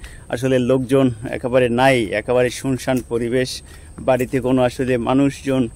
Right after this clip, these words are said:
খুবই কম থাকে আমাদের বাড়িতে। আহ, যখন ঈদ, কোরবানি বা যে কোনো অনুষ্ঠান হলে পরে আসলে আমাদের এই বাড়িটা,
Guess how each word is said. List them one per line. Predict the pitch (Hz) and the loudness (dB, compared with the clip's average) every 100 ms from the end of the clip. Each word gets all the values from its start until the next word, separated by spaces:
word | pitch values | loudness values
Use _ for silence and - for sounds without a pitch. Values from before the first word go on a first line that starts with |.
| - | -2
খুবই | 202 190 | 0 0
কম | - 143 120 | 4 2 2
থাকে | 117 107 | -4 -4
আমাদের | 110 104 101 | -4 -2 -4
বাড়িতে। | 95 104 104 - - - - - - | -4 -4 -4 -6 -8 -12 -18 -18 -6
আহ, | 127 113 | -2 0
যখন | 117 131 131 131 127 | 0 0 0 0 0
ঈদ, | 131 131 - | 0 0 -2
কোরবানি | - 120 127 127 | -4 0 2 2
বা | 117 123 | 4 4
যে | 113 123 | 4 -2
কোনো | 131 127 | -2 0
অনুষ্ঠান | 131 135 - 123 | 0 -2 -2 -2
হলে | 131 123 | 0 0
পরে | 117 123 120 - - - | 2 2 2 -4 -20 -14
আসলে | 117 127 131 | -8 -2 0
আমাদের | 123 123 123 | 2 0 2
এই | 120 | 2
বাড়িটা, | 113 120 120 127 120 | 2 0 2 2 2